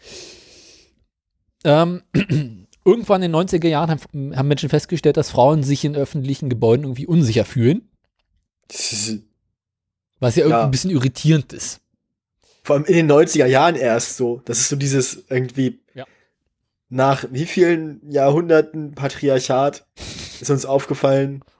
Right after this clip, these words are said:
Speaker 1: Oh, guck an, Frauen fühlen sich in Öffentlichkeit unsicher. Ja.
Speaker 2: Verstehe ich nicht.
Speaker 1: Na, jedenfalls, ähm, sind Frauenparkplätze dementsprechend, äh, erfunden worden. Die sind meistens näher an, ähm, sind an, an zentralen Punkten,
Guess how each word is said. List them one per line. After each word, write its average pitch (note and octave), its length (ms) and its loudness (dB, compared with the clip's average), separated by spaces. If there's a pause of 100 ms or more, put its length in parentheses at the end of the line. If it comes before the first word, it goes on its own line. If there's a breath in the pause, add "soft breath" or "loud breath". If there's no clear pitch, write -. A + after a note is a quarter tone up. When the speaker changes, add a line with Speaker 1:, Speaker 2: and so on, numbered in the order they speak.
(120)
Speaker 1:
Oh, C4+ 160 4
guck - 240 2
an, D#3+ 160 2
Frauen B2+ 240 0
fühlen B2+ 200 -2
sich B2+ 160 -8
in B2+ 60 -8
Öffentlichkeit A#2+ 380 -6
unsicher. A2+ 400 -4 (300 soft breath)
Ja. - 140 -2
Speaker 2:
Verstehe A#2 180 0
ich - 100 -8
nicht. A2 260 -12 (420 soft breath)
Speaker 1:
Na, B2+ 100 0
jedenfalls, F3+ 420 0
ähm, D3 440 -2
sind C3+ 200 -2
Frauenparkplätze D#3+ 800 0
dementsprechend, B2+ 640 -6 (800)
äh, C#3 80 -4
erfunden C#3+ 560 -2
worden. E3+ 440 0
Die B2+ 240 -4
sind C3 160 -2
meistens C3 360 -4 (480 soft breath)
näher D3+ 480 4
an, B2+ 400 -4
ähm, A2 760 -4
sind A#2+ 220 -6
an, C3+ 140 -8
an A#2+ 100 -10
zentralen B2+ 320 -4
Punkten, G#3+ 440 -6